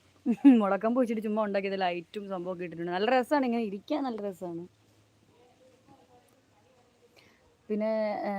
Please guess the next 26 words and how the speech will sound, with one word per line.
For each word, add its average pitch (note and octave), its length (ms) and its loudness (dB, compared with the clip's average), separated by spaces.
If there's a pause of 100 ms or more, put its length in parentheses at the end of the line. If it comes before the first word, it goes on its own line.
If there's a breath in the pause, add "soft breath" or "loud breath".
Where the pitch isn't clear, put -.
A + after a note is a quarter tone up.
(160)
എന്താ F#3+ 200 -2
പറയുക, F3+ 220 -6 (2250 loud breath)
വീഡിയോസ് E3+ 340 -6
ചെയ്യണം. D3+ 260 -4 (2250 soft breath)
ആ, G3 40 -6 (280)
ഓക്കെ, A3+ 260 4 (300)
ഓക്കെ, F3+ 180 -10 (120)
ഓക്കെ, E3 260 -8
ഓക്കെ, D#3 220 -12 (160)
ഗൈസ്. D#3 260 -8
ഞാൻ E3 160 0
just D#3+ 300 -8
ഒന്ന് G#3 200 -2 (280)
ലൈവിൽ F3+ 280 -2
വരാമെന്ന് E3 320 -6
വെച്ചിട്ട് E3+ 300 -12
വന്നതാണ്. D3+ 460 -4
ഇനി D#3 120 -4
മുടി D#3+ 160 -4
ഇതിൽ D#3+ 220 -10
കുറച്ച് E3+ 200 -10
ദിവസത്തിനുള്ളിൽ E3+ 560 -6 (100)
വീഡിയോസൊക്കെ D#3+ 500 -6
ഉണ്ടാവും, D3+ 360 -6
റോസ്റ്റിംഗ് F3 360 -8
വീഡിയോസും E3 400 -8